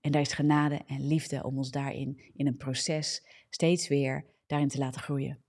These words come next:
Amen. Ik wil je daar zo mee zegenen. Dank u, Vader, dat u een God bent van genade, liefde, maar ook van scherpte. En ook van toerusting. En ook van opbouw. En ook van bekrachtiging.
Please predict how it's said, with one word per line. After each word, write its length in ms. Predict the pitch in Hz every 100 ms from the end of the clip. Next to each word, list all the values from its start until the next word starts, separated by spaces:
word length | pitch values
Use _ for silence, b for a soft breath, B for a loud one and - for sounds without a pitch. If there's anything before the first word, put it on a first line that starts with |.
| _ -
Amen. 440 | 131 143 143 147 B B
Ik 200 | 151 151
wil 160 | 147
je 120 | 156 143
daar 160 | 139
zo 160 | - 139
mee 120 | 139
zegenen. 460 | - 135 135 143 139
Dank 200 | 151 147
u, 40 |
Vader, 360 | - 151 151 143
dat 140 | -
u 40 |
een 60 | 131
God 200 | - 151
bent 180 | 156 147
van 120 | 135
genade, 380 | - 147 160 151
liefde, 420 | 139 151 - 139 B B B
maar 120 | -
ook 120 | 185
van 120 | - 185
scherpte. 520 | - 151 139 - 139 b b
En 140 | - 160
ook 120 | 170
van 140 | 175
toerusting. 600 | - 160 147 135 - 135 147 b b
En 140 | 147
ook 120 | 160 165
van 160 | 165 143
opbouw. 500 | 151 143 135 139 b b
En 100 | -
ook 100 | 156
van 140 | - 156
bekrachtiging. 840 | 147 - 156 127 - - - 143